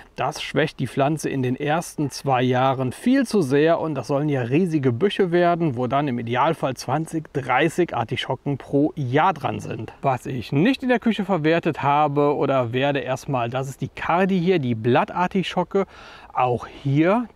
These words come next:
die kleinen, äh, Blüten dran, die aussehen wie Artischocken, sind es ja auch irgendwie. Aber die lasse ich tatsächlich blühen. Nur die Blattstrünke, da habe ich mich tatsächlich noch nicht dran getraut. Aber das Jahr ist ja noch nicht zu Ende.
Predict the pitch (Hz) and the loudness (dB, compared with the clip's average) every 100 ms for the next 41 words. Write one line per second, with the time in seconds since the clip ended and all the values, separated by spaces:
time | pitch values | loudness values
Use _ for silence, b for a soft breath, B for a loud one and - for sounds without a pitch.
0 | - 123 113 113 - - 120 117 123 113 | -4 -2 0 -2 -4 0 2 4 2 2
1 | 113 117 - 110 110 104 165 254 240 202 | -2 -4 -6 -4 -4 -2 0 2 2 2
2 | 175 180 185 135 135 127 170 - 190 185 | 2 2 2 0 -2 0 0 2 2 2
3 | 185 139 151 151 - 160 - 175 160 117 | 2 0 0 -2 0 -2 0 -2 -2 -2
4 | 123 151 156 147 - 160 165 156 139 151 | -4 -2 2 2 2 2 2 -2 -2 -2
5 | 165 B B B B 139 139 135 113 180 | -2 B B B B 0 2 2 2 0
6 | 233 202 170 - 117 170 208 226 - 156 | 2 2 0 -2 0 0 0 -2 -2 0
7 | 185 202 196 - B B 139 143 127 120 | 4 4 2 -4 B B 2 4 2 0
8 | 113 120 147 233 - - 196 208 202 175 | -2 0 0 0 -4 0 2 2 2 0
9 | 139 151 160 160 165 156 151 - 170 208 | 2 2 2 -2 -4 -2 -4 0 2 2
10 | 190 180 190 180 151 135 123 123 143 226 | 2 0 2 0 2 2 2 0 2 0
11 | - 135 123 131 202 190 180 - - 135 | -2 -4 0 0 0 0 -2 -4 0 2
12 | 143 147 156 156 - 123 143 175 185 151 | 4 4 4 2 0 0 0 0 -2 -4
13 | - 117 110 - 156 170 190 - 226 196 | -4 -4 -4 -6 -6 -2 -4 -2 0 2
14 | 139 110 | 0 -2